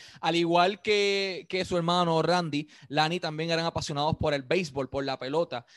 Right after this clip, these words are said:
Eh, Randy, eh, men-, él menciona que Randy era mejor que él en, en lucha y en, en béisbol, y entonces,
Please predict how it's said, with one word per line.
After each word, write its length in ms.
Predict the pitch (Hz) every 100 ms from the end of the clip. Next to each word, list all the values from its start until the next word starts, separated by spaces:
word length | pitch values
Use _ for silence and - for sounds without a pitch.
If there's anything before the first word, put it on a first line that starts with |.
| 123 131
Eh, 260 | 135 131
Randy, 540 | 135 160 175 180 175 180
eh, 340 | 147 147 147 143
men-, 160 | 147
él 80 | 147
menciona 380 | 147 156 156 156
que 80 | 147
Randy 240 | 151 156
era 100 | 160
mejor 260 | 160 151 156
que 160 | 151
él 80 | 151
en, 200 | 151 139
en 100 | 139
lucha 300 | 143 160 156
y 60 | 143
en, 260 | 139 135 -
en 140 | 139
béisbol, 420 | 180 185 151 180 - - _
y 80 | 151
entonces, 600 | 147 151 151 165 160 -